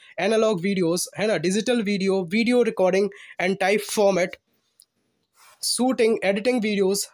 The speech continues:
मल्टीमीडिया, है ना, ऑथरिंग बेसिक्स, है ना। ये सारी चीज़ें जो हैं आपको पढ़नी है मल्टीमीडिया के अंतर्गत। तो सबसे पहले आप डिसाइड कर लें कौन सा आप पढ़ेंगे, है ना, कौन आपके लिए बेटर है, बेस्ट है,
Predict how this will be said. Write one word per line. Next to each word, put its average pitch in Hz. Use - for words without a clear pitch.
मल्टीमीडिया, 196
है 220
ना, 233
ऑथरिंग 214
बेसिक्स, 196
है 240
ना। 277
ये 262
सारी 277
चीज़ें 277
जो 247
हैं 208
आपको 254
पढ़नी 208
है 240
मल्टीमीडिया 190
के 277
अंतर्गत। 160
तो 233
सबसे 233
पहले 226
आप 233
डिसाइड 180
कर 208
लें 240
कौन 185
सा 196
आप 190
पढ़ेंगे, 160
है 226
ना, 233
कौन 196
आपके 196
लिए 196
बेटर 156
है, 214
बेस्ट 170
है, 208